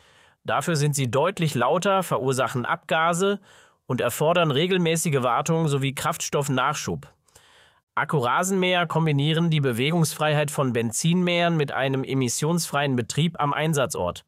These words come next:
Sie sind in der Regel leise und eignen sich gut für mittelgroße Flächen,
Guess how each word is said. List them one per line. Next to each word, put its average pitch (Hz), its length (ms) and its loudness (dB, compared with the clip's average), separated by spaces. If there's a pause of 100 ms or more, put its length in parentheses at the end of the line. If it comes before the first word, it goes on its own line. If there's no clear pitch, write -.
(640)
Sie - 160 -8
sind 185 200 0
in 170 140 2
der 147 140 2
Regel 202 300 2
leise 190 580 2
und 165 180 -2
eignen 151 300 0
sich 131 200 -2
gut 175 240 -2
für 160 160 -2
mittelgroße 151 600 0
Flächen, 175 500 -2